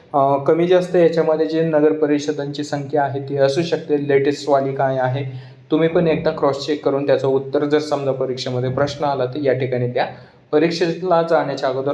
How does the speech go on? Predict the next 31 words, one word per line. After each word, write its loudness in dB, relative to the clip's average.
तुम्ही 0
पण -2
एक -2
वेळेस -4
क्रॉस 0
चेक -2
करून -2
याला 0
घ्या. -2
हा 0
प्रश्न -2
कारण 0
अपडेट 2
होणारा 0
प्रश्न -2
आहे 0
मित्रांनो, -2
याच्यामध्ये 2
थोडेफार 0
चेंजेस -4
या 2
ठिकाणी -2
होऊ 4
शकतात. -2
त्याच्यानंतर 2
तुम्हाला 2
आणखीन 0
काय 4
करायचं 2
आहे, 4
ग्रामपंचायत, 0